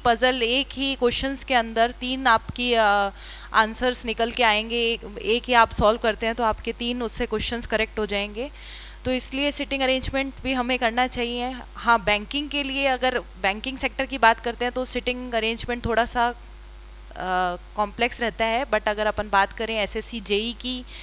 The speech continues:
railway के लिए, तो उसमें sitting arrangement हमें topic cover करना है कि अगर competition के हिसाब से देखें तो sitting arrangement भी अच्छा weightage लेके जाएगा। तो चलिए, reasoning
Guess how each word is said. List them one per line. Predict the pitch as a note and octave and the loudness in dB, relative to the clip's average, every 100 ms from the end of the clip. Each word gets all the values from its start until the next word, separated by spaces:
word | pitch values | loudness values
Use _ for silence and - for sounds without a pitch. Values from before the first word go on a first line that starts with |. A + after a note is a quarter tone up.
| - F#3 | -8 2
railway | G#3+ A3 C4 | 2 4 0
के | C4 | 0
लिए, | B3 B3 B3+ | 0 0 0
तो | C#4 B3+ | 0 -2
उसमें | A#3+ C4 | -2 -2
sitting | C4+ B3 C4 | -2 0 0
arrangement | A#3+ A3 G#3+ - B3+ B3+ - C4 C4+ - - - - | 2 2 0 -2 -2 -4 -2 0 0 -4 -14 -14 -6
हमें | G#3+ A3+ A#3+ A#3+ - - - A#3 | 0 4 4 4 -2 -10 -2 2
topic | A3 B3 - | 4 4 6
cover | A3+ A#3 | 6 6
करना | A#3 G3+ A#3+ | 2 0 4
है | B3+ A#3+ B3+ | 2 4 0
कि | B3+ A#3 | 2 2
अगर | G#3+ A3+ A3 - - - - - - - - | 4 2 0 -6 -12 -10 -8 -8 -10 -12 0
competition | A3+ A3 B3+ B3+ C4+ | 0 2 0 0 0
के | C4 | 0
हिसाब | B3 A3 G#3 | 2 4 4
से | C4 | 2
देखें | A3 A3 C4+ C#4 | 2 2 2 -2
तो | B3 | -2
sitting | B3 A3+ A#3+ | -2 0 2
arrangement | A3+ A3 - A#3+ | 2 0 -2 -4
भी | B3 C#4+ - | -4 -6 -6
अच्छा | G#3 - | -2 2
weightage | A3 G3 G#3+ G3 | 4 2 -2 -4
लेके | F#3 F#3+ | -6 -4
जाएगा। | E3+ D3+ D#3 - - - - | -6 -6 -10 -14 -16 -16 -8
तो | A#3 | -2
चलिए, | - A#3+ C4+ | 2 4 2
reasoning | B3+ A#3+ A3 C4 B3+ | 2 -2 -2 -4 -6